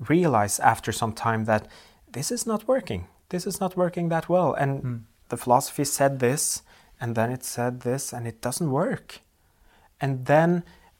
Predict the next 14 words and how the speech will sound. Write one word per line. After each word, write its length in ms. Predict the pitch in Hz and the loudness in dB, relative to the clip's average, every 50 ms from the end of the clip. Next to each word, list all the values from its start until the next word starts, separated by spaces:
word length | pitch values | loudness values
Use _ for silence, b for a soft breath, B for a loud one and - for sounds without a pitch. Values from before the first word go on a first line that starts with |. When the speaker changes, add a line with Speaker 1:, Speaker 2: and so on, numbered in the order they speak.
| _ - | _ 4
Speaker 1:
after 580 | 135 135 139 - - - - 143 147 147 - - - | 6 6 6 6 2 0 0 2 2 0 -2 -4 -6
a 60 | 123 | -2
long 280 | 120 123 123 135 156 147 | 0 0 2 2 2 2
while, 440 | 135 127 127 127 131 135 139 139 - _ _ _ _ _ _ _ _ _ _ _ _ _ _ _ _ - | 4 4 6 6 6 4 2 -2 -8 _ _ _ _ _ _ _ _ _ _ _ _ _ _ _ _ -8
it 120 | 135 - - - | -8 -6 -4 -2
ends 320 | 127 127 135 - - - | -2 -2 0 0 2 6
up 260 | 139 123 123 - - - - | 6 6 6 6 2 -8 -8
in 180 | - 113 110 110 | -4 -2 -2 -2
skepticism. 800 | 110 - - 135 123 - - - 107 - 101 98 - - - - _ _ _ | -2 0 2 2 2 2 -2 -6 -6 -6 -6 -8 -10 -12 -14 -18 _ _ _
So 180 | - - - 120 | -10 -6 0 4
that's 280 | 120 131 127 - - | 6 6 6 4 0
the 120 | - - 120 | -4 -4 -4
third 340 | - - - 123 123 120 - | -2 2 2 4 4 2 0
phase. 500 | - - 110 92 - - - - - | -2 -2 -2 -2 -2 -6 -8 -10 -10